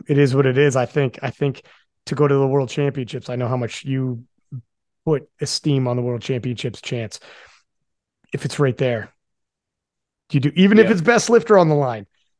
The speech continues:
Speaker 1: but it's the World Championships. And let me tell you something. If you could total eight twenty-five point five,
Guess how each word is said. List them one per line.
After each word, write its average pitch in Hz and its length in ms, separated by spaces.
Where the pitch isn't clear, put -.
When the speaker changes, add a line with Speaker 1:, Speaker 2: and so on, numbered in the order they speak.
Speaker 1:
but 143 120
it's 120 140
the 139 100
World 131 260
Championships. 127 680
And 160 360
let 165 100
me 156 60
tell 170 160
you 151 60
something. 131 280
If 127 160
you 160 140
could 190 140
total 190 280
eight 180 120
twenty-five 165 420
point 160 180
five, 170 280